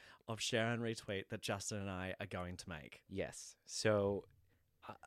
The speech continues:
Speaker 2: hold on to your butts.
Speaker 1: <laughs>
Speaker 2: Uh, we're gonna, we're gonna wrap it up in style.
Speaker 1: Okay.
Speaker 2: There's gonna be some, you know, dances.
Speaker 1: Yep, they're gonna
Speaker 2: There's
Speaker 1: come
Speaker 2: gonna
Speaker 1: in
Speaker 2: be a
Speaker 1: any minute.
Speaker 2: parade.
Speaker 1: <laughs> There's gonna be cake.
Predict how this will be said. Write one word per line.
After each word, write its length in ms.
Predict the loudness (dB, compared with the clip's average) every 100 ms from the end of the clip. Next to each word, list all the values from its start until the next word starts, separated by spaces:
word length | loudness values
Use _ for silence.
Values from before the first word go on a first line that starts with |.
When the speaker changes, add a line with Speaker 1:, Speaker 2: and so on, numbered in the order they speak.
| -12
Speaker 2:
hold 340 | 8 10 10
on 160 | 8 8
to 40 |
your 120 | 6 6
butts. 540 | 8 6 6 2 2 4
Speaker 1:
<laughs> 60 | 4 4 4 2 2 2 2 _ _ 2
Speaker 2:
Uh, 240 | 4 6
we're 160 | 4 2
gonna, 500 | 4 6 8 8 6 4
we're 200 | 0 2
gonna 180 | 6 8
wrap 300 | 10 10 8
it 80 | 4
up 160 | 4
in 160 | 2 2
style. 880 | 2 8 10 10 8 8 6 4 -2 _
Speaker 1:
Okay. 460 | 0 2 0 6 6 6 4
Speaker 2:
There's 200 | 4 6
gonna 240 | 6 6
be 220 | 4 4 4
some, 480 | 4 6 4 2 -4 -12 _ _
you 140 | -2
know, 300 | 0 0 -2 -6 _ _ 4
dances. 760 | 6 6 4 4 6 4 2 6
Speaker 1:
Yep, 220 | 6 6
they're 200 | 6 8
gonna 160 | 10 10
Speaker 2:
There's 100 | 10
Speaker 1:
come 120 | 10
Speaker 2:
gonna 100 | 10
Speaker 1:
in 100 | 10
Speaker 2:
be 140 | 10 10
a 40 |
Speaker 1:
any 260 | 12 12 10
minute. 140 | 12
Speaker 2:
parade. 420 | 12 12 12 10 6 2 0 0 0 0 2
Speaker 1:
<laughs> 640 | 2 0 -2 -16 -14 4
There's 180 | 4 8
gonna 180 | 10 10
be 140 | 8
cake. 460 | 8 10 10 8